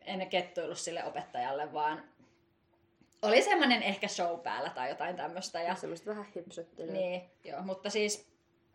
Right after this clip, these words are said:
Speaker 1: todella paljon on vaihdellut opettajasta liittyen,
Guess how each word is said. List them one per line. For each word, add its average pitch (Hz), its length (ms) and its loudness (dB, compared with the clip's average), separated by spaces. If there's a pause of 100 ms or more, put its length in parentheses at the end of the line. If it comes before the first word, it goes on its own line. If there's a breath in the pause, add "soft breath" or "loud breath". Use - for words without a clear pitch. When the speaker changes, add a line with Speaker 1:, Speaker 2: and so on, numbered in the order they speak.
(180)
Speaker 1:
todella 185 260 2
paljon 170 320 4
on 160 100 -4
vaihdellut 156 380 -2
opettajasta 202 580 0
liittyen, 180 400 0